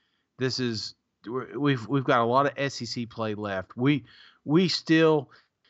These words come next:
can, can, we still can learn a lot from our team this year. And I think Kentucky t-, can too. You know, it's, the season hasn't gone exactly like they had planned. But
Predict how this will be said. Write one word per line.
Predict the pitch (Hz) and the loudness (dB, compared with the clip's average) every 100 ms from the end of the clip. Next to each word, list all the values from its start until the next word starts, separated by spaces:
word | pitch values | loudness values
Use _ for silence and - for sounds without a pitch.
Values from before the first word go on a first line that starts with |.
| _ _ | _ _
can, | - 135 120 - | -2 0 0 -4
can, | - 127 104 92 _ _ _ _ _ _ | -6 -6 -6 -12 _ _ _ _ _ _
we | - 185 | -8 -8
still | - 240 | -4 -6
can | 165 | -2
learn | 151 135 | -2 0
a | |
lot | 113 123 - _ - | 2 0 0 _ -18
from | 113 101 | -10 -10
our | 92 | -10
team | - 117 98 | -10 -8 -8
this | 87 90 - | -12 -14 -10
year. | 90 90 | -6 -2
And | 170 | -2
I | 254 | 0
think | 320 226 | -4 -6
Kentucky | - 156 143 156 | -8 -6 -6 -6
t-, | - 117 - | -14 -16 -12
can | 110 | -12
too. | - 87 | -10 -12
You | 98 | -8
know, | 110 | -6
it's, | 127 - | -6 -8
the | 135 - | -6 -4
season | - 226 208 | 0 0 0
hasn't | 147 139 113 | 0 0 -2
gone | 123 113 | -2 -2
exactly | 90 92 113 117 104 | -2 -4 -2 -4 -8
like | 101 92 | -8 -8
they | - 101 | -8 -8
had | 92 87 | -8 -14
planned. | - 98 95 90 - _ - - - _ 123 | -14 -12 -10 -12 -16 _ -20 -20 -20 _ -2
But | 131 117 107 | 2 2 0